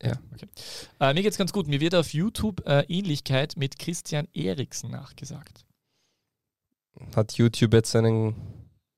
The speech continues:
Speaker 1: Vergleichsmodus mit
Speaker 2: Ja, das
Speaker 1: der
Speaker 2: ist irgend so eine
Speaker 1: Nutzung?
Speaker 2: A I, die automatisch Kommentare erstellt. Nein, es war irgendjemand, der uns hört anscheinend und der hat dann irgendwas geschrieben. Der, der rechts sieht ein bisschen aus wie Christian Eriksen oder so.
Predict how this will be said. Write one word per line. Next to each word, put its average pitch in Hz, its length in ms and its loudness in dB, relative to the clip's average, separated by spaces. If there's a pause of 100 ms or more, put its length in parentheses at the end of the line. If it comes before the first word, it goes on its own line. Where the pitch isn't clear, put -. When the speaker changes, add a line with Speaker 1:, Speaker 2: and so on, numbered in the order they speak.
(500)
Speaker 1:
Vergleichsmodus 117 1300 2
mit 113 140 -2
Speaker 2:
Ja, 127 100 4
das - 20 4
Speaker 1:
der 117 80 4
Speaker 2:
ist 117 60 0
irgend 123 160 0
so 135 80 4
eine 123 120 4
Speaker 1:
Nutzung? 127 200 0
Speaker 2:
A 120 80 2
I, 143 60 2
die 135 100 2
automatisch 120 460 0
Kommentare 117 420 -2
erstellt. 127 320 -2
Nein, 113 220 -4
es 117 120 -6
war 117 80 0
irgendjemand, 113 580 -6
der 117 120 -6
uns - 360 -10
hört 113 280 -8
anscheinend 113 420 -8
und 107 120 -16
der 98 100 -10
hat - 160 -10
dann 98 120 -12
irgendwas - 400 -16
geschrieben. 117 440 -12 (680)
Der, 117 220 -2 (160)
der 117 180 -2
rechts 143 440 -6
sieht - 280 -8
ein 123 60 -6
bisschen 160 280 -6
aus 147 240 -2
wie 139 120 -6
Christian 147 340 -12
Eriksen - 380 -10
oder 110 80 -10
so. - 120 -16